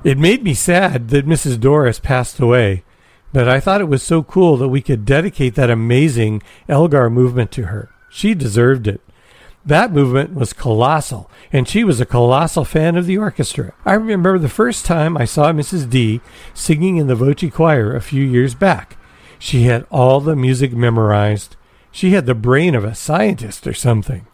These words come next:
Well, I look forward to seeing you next year in Mister Steigner's class. And man, if you haven't learned by now, do not come to his class unprepared. Yikes. His look.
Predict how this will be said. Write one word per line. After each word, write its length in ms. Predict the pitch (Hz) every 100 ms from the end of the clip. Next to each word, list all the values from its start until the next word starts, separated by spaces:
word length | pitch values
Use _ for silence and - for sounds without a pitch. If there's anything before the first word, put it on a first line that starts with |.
| -
Well, 520 | 147 143 151 160 156 - - -
I 80 | 147
look 240 | 135 190
forward 380 | - 190 196 185
to 100 | 156
seeing 320 | - 160 160
you 100 | 160
next 380 | 143 147 151 -
year 200 | 175 131
in 120 | 120
Mister 220 | 123 -
Steigner's 600 | 160 - 190 180 131 117
class. 540 | - 123 113 113 - - - -
And 240 | 127 120
man, 380 | 135 156 127 107
if 140 | 110
you 160 | 165 208
haven't 360 | 202 185 175
learned 300 | 143 147 175
by 160 | 160 151
now, 440 | 147 165 123 110 - - -
do 160 | 147 127
not 480 | 120 123 135 175 -
come 200 | 165 165
to 80 | 131
his 220 | 160 147
class 400 | - 151 147 -
unprepared. 760 | 143 139 120 147 151 120 85
Yikes. 640 | 160 127 170 147 95 - - 427 -
His 240 | 175 190 131
look. 520 | 120 151 123 - -